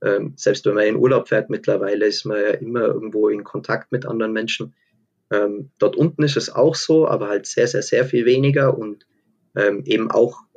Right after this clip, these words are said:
ähm, sehr viel greifbarer, weil man nur mit Menschen kommuniziert, die im unmittelbaren Umfeld um einen sind und, und nicht irgendwo anders hin in die Welt. Und da glaub ich, dass man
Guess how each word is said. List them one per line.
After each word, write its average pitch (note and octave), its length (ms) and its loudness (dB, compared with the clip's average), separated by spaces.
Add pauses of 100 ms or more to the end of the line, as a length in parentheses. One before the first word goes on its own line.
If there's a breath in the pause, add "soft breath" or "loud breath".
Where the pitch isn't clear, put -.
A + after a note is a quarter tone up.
(200)
ähm, G#2 440 -2 (680)
sehr A#2 180 2
viel C3+ 180 0
greifbarer, C#3+ 680 0
weil B2 100 2
man A#2 140 0
nur C3 100 6
mit B2+ 140 4
Menschen A#2 320 0
kommuniziert, A2+ 680 -4
die G#2+ 280 -10
im - 380 -10
unmittelbaren A#2 640 -4
Umfeld C#3+ 420 0
um C3+ 120 2
einen B2+ 160 2
sind C#3 320 0
und, - 120 -12 (520)
und G#2 160 -10
nicht B2 300 -4
irgendwo C3 360 2
anders C#3+ 360 0
hin C3+ 140 2
in C3+ 120 2
die B2+ 120 0
Welt. C3+ 320 2 (800)
Und A2 480 0 (840)
da A2 180 0
glaub A#2+ 260 2
ich, B2 120 0
dass - 200 -2
man G#2+ 500 2